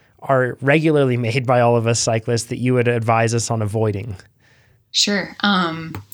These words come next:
Speaker 2: well, uh, I think the most important thing to understand about how the last few laps or the last kilometer of a race can shake down is that you're not in control. Like, even if you have, like,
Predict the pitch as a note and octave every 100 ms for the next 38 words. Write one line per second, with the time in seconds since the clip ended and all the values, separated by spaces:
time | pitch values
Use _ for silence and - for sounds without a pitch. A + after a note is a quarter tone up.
0 | - - - _ E3+ F3 D3+ E3+ F#3 -
1 | - F3+ E3+ E3 E3 E3 E3 - F#3 F#3+
2 | F#3 F3+ E3 F3+ - - F#3 E3+ D#3+ E3+
3 | E3+ - E3 D#3+ - D3+ D#3 D#3+ D3+ D3+
4 | D3+ - - E3 D#3+ D#3 D#3 D3+ D3+ -
5 | - - D3+ D3 C#3+ - - - - E3+
6 | D#3 D3+ D3 D3+ C3+ - E3 D#3 D#3 D3+
7 | D3+ - - - E3 D#3+ D3 C#3 D#3 D#3
8 | D#3 D#3+ C3 - D#3 D3+ C#3 - D#3 D#3
9 | C#3+ - G#2+ D3 - - - - - -
10 | E3 D#3 - A3+ G3+ F#3 - E3+ D#3 D#3+
11 | D#3+ - D3+ C#3+ C#3+